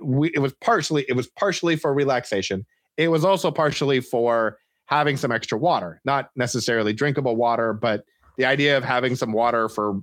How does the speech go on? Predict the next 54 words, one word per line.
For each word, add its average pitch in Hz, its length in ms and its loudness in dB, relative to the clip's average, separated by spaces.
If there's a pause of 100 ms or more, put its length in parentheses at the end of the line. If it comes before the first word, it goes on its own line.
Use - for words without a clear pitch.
(120)
bathing 135 440 2
or 107 80 -2
whatever 160 480 0
that 135 100 0
we 127 120 0
needed 123 300 0
to 113 80 -2
do 110 360 2 (340)
and 139 160 0
keeping 156 280 0
our 127 100 2
drinking 131 380 -2
water 104 420 0
kind 107 160 -2
of 90 60 -6
separately. 87 380 -4 (580)
Um, 117 380 0 (140)
and 147 100 2
we 151 80 4
wanted 156 180 4
to 151 60 2
make 143 120 2
sure 135 120 0
we 127 60 4
had 120 140 2
chlorine 117 360 0
to 104 40 0
go 107 200 0
in 202 100 4
it 151 180 0
to, 113 160 -4 (360)
you 104 100 0
know, 95 80 -2
keep 98 220 -4
it 87 80 -8
safe. 78 180 -6 (460)
Um, 117 580 0 (340)
and 143 160 2
we 165 100 2
ended 175 160 2
up 151 220 0
getting 165 300 0
some, 104 320 -2
and 120 160 -2
then 131 60 0
we 131 80 2
heard 139 120 2
about 120 180 0
the 107 60 -4
shortage. 123 400 0
And 110 120 -2
so 113 120 -2
I 107 100 0
bought 117 440 -2